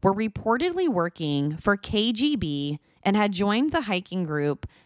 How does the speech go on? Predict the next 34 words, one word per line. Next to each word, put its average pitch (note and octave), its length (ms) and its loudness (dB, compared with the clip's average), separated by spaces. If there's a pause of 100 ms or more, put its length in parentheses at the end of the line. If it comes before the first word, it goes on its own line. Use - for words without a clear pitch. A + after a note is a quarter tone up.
to G3 160 2
meet A3 280 2
up D#3+ 320 4
with F#3 220 -4
C G#3+ 240 0
I A#3 120 4
A B3+ 100 0
agents D#3+ 720 -4
in F3 120 2
the E3+ 60 4
mountains. - 840 -6 (1040)
While G#3 220 4
handing C4+ 520 -4
over D#3 540 0
radioactive F#3 1000 2
materials C#3 920 0
and E3+ 240 0
fake G3+ 500 0
nuclear F#3 540 0
secrets, C#3 720 -6 (640)
the F#3+ 80 4
Russians A#3+ 560 0
were A#3+ 100 -2
supposed D#3 600 -2
to F#3 80 0
take F3+ 320 -2
photos E3+ 640 0
of E3 80 -4
the E3+ 140 -2
American D#3+ 580 0
C D3+ 260 -2
I D3 120 4
A C3+ 320 -2
agents. - 720 -4